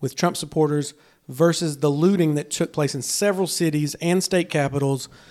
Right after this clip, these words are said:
by Black Lives Matter protesting. And obviously, there are some similarities here.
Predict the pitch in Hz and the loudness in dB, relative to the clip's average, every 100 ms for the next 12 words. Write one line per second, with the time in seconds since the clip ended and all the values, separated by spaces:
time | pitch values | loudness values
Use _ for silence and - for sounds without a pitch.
0 | - - 135 151 147 147 - 165 143 147 | -20 -16 -2 2 2 0 -2 0 0 0
1 | 139 143 165 - 147 131 - 135 131 113 | -2 -2 -4 -2 -2 -2 -2 -2 -2 -8
2 | - - _ - - - _ _ - 170 | -12 -16 _ -20 -20 -20 _ _ -4 0
3 | 160 156 - 160 156 185 196 220 214 156 | 2 0 -2 2 2 2 0 -2 0 2
4 | 185 - 151 151 170 - 147 139 139 - | 2 2 2 2 0 0 0 0 -2 -2
5 | 139 139 175 185 123 117 131 123 - | -2 0 2 2 0 -4 -6 -6 -10